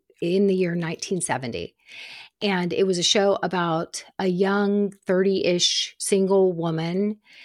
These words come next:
And she lived in Minneapolis and she lived in this apartment building. She worked at this T V station, sort of, like, behind the scenes, Mary Tyler Moore.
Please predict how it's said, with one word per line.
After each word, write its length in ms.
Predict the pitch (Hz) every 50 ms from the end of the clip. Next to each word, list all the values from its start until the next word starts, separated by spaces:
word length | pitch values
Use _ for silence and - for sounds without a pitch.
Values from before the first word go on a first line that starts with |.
| - - - - _
And 560 | 185 175 180 180 175 175 175 175 175 180 180 -
she 140 | - 180
lived 160 | 170 180 170 208
in 100 | 202 196
Minneapolis 800 | 196 202 196 202 190 175 156 156 - 175 175 170 170 - -
and 100 | 180 151
she 140 | - - 175
lived 180 | 180 185 180 208
in 80 | 202
this 180 | 214 208 208 -
apartment 540 | 208 - - 165 - - - 190 - - -
building. 400 | 170 170 170 160 175 175 175 175
She 140 | - -
worked 240 | 190 196 208 202 -
at 80 | 202 -
this 200 | 220 202 - -
T 200 | - - 208 180
V 140 | 180 190 180
station, 520 | - - 180 165 156 - - 160 165 160
sort 220 | - - 175 160
of, 60 | 156 165
like, 160 | 151 147 -
behind 280 | - - - 190 185 190
the 60 | 190
scenes, 460 | - - 165 151 147 147 160 - -
Mary 160 | 156 160 165
Tyler 240 | 156 - 175 175 180
Moore. 240 | 170 139 127 151